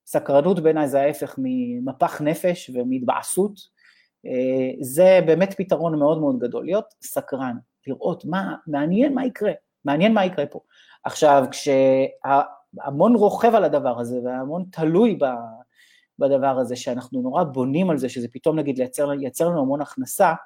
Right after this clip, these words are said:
ואנחנו בסופר לחץ, אז, אה, זה מפריע לנו להיות סקרנים, כי אנחנו נורא רוצים לראות את התוצאה. וזה, זה, זה משהו, אה, משהו,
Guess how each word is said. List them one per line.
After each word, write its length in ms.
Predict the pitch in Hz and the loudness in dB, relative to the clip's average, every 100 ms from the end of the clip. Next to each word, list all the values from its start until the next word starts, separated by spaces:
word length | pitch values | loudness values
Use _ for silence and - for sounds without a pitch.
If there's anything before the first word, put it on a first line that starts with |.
| _ _ - | _ _ -2
ואנחנו 360 | 135 151 - | 0 0 0
בסופר 640 | 143 143 - - 233 277 214 | 0 0 -2 0 2 4 4
לחץ, 680 | 208 240 127 151 - - _ _ _ _ _ _ _ | 4 0 -4 -8 -10 -20 _ _ _ _ _ _ _
אז, 460 | 139 135 127 120 131 | 2 2 2 -2 0
אה, 440 | 139 135 131 131 131 - | 4 4 4 2 -2 -4
זה 220 | 135 120 135 131 127 - | -8 -4 -4 -4 -8 -10
מפריע 400 | 123 117 151 233 | -12 -6 2 4
לנו 360 | 269 143 131 135 | 6 4 0 0
להיות 160 | 139 135 | -2 -4
סקרנים, 520 | 131 - 127 135 107 - _ _ _ _ _ | -12 -10 -8 -6 -8 -12 _ _ _ _ _
כי 100 | - | -10
אנחנו 260 | 120 127 139 | -8 -4 0
נורא 380 | 143 139 143 156 - | 2 2 0 -2 -4
רוצים 320 | 147 151 139 | -10 -6 -4
לראות 260 | 127 123 123 | -2 -2 -6
את 80 | - | -14
התוצאה. 420 | _ - - - 117 _ _ | _ -8 -6 -6 -8 _ _
וזה, 500 | 139 160 277 302 311 294 277 269 - - - _ | -6 2 2 2 -2 -6 -6 -6 -10 -14 -20 _
זה, 200 | 156 175 202 - _ | -16 -14 -16 -18 _
זה 280 | 160 180 226 226 226 208 202 202 196 | 0 4 6 6 6 6 4 4 2
משהו, 380 | 196 202 240 214 | 0 0 4 8
אה, 520 | 196 190 190 185 175 | 8 8 6 2 -2
משהו, 220 | 175 180 | -4 -4